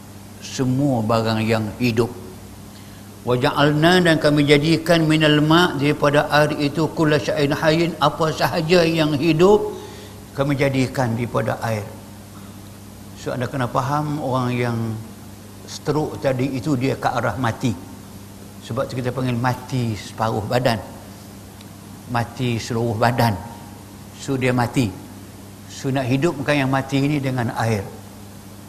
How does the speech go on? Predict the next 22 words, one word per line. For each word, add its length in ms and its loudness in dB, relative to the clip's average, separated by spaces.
Hatta 320 0
nanti 400 0
orang 480 0
yang 240 0
akhir 320 -2
kita 240 -4
semua 240 0
mati, 540 -2
eh, 220 -10
kullu 240 2
man 240 0
'alaiha 640 4
fan, 260 4
kesemua 640 0
sekali 560 2
hidupan 460 2
mati. 480 2
Allah 220 2
hidup 260 4
balik 320 2
macam 240 2
mana? 400 2